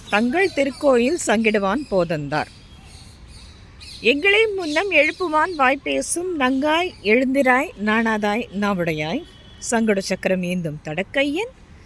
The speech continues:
பங்கீர்கண்ணானை பாடையிலோர் எம்பாவாய்.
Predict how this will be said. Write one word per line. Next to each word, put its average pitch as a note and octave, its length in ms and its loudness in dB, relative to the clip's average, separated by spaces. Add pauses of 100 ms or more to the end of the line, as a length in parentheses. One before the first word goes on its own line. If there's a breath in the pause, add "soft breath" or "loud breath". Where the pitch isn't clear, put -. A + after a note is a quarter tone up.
(540 soft breath)
பங்கீர்கண்ணானை E4+ 1040 2 (140)
பாடையிலோர் A3+ 680 2 (100)
எம்பாவாய். D3 720 -8